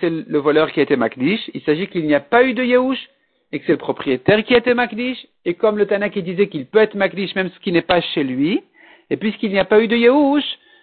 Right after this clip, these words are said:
c'est pour ça que je dis que s'il était Makdish, alors effectivement,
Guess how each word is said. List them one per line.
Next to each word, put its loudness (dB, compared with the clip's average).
c'est 0
pour -8
ça 2
que -6
je 0
dis -2
que 4
s'il -4
était 2
Makdish, -6
alors 6
effectivement, -4